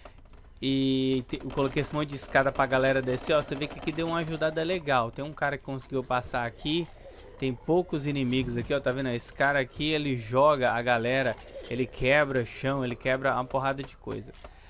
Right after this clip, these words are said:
Você vê que meus negócios não tão atirando neles. Eu acho que tá muito alto, ó. Ou alguma coisa assim. Ah, deixa eu abrir isso aqui. Deixa eu meter a porrada na galera. E outra coisa que você pode fazer, você pode pegar isso aqui, ó. Quer ver?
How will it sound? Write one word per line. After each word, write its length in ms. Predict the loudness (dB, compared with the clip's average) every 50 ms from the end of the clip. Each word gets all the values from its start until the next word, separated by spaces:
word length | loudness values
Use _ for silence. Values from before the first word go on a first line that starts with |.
| -16
Você 140 | -14 -6 -2
vê 80 | 0 0
que 100 | 0 2
meus 200 | 0 0 2 0
negócios 360 | 0 2 2 2 0 0 -2
não 60 | -2
tão 120 | 0 0 0
atirando 500 | 0 0 -2 0 2 2 2 2 2 2
neles. 340 | 2 2 0 0 -2 -2
Eu 100 | -2 0
acho 260 | 2 0 0 -2 -6 -8
que 260 | -6 -4 -4 -4 0
tá 180 | 2 2 2
muito 440 | 2 0 -2 -2 -4 -4 -4 -4 -2
alto, 420 | 2 2 2 2 0 -2 -6 -8 -8
ó. 120 | -8 -8 -10 -14 -16 -18 -18 -18 -20 -20 -20 -20 -20 -20 -20 -20 -20 -6 0
Ou 80 | 0
alguma 260 | 0 2 2 0 -2 -2
coisa 320 | -2 -2 -2 0 -2 -2
assim. 420 | -4 -4 -2 -2 0 -2 -2 -4 -8 -12 -18 -20 -20 -20 -20 -20 -20 -20 -20 -20 -20 -20 -20 -10 -6
Ah, 460 | -2 0 0 2 2 2 2 0 0 -2
deixa 220 | -4 -6 -4 -2
eu 40 | -2
abrir 220 | 0 0 -2 -2
isso 180 | -2 -2 -4 -4
aqui. 260 | -6 -6 -6 -6 -4
Deixa 280 | -4 -4 -4 -4 -4 -4
eu 100 | -4 -4
meter 260 | -4 -4 -2 -2 -2
a 60 | -2
porrada 420 | -2 -4 -4 -2 -2 -2 -2 -2 -4
na 120 | -4 -4
galera. 400 | -4 -2 -2 0 0 2 2 2
E 80 | 2 0
outra 240 | 0 0 -2 -4
coisa 240 | -4 -4 -4 -4 -4
que 60 | -4 -4
você 100 | -6 -4
pode 260 | -2 -4 -4 -4 -6
fazer, 300 | -6 -6 -4 -4 -4 -6
você 140 | -6 -8 -6
pode 220 | -4 -6 -6 -4
pegar 280 | -6 -8 -4 -2 0 -2
isso 180 | -2 -2 -4
aqui, 240 | -6 -8 -8 -6 -6
ó. 60 | -6
Quer 160 | -4 -4 -6 -6
ver? 180 | -6 -6 -8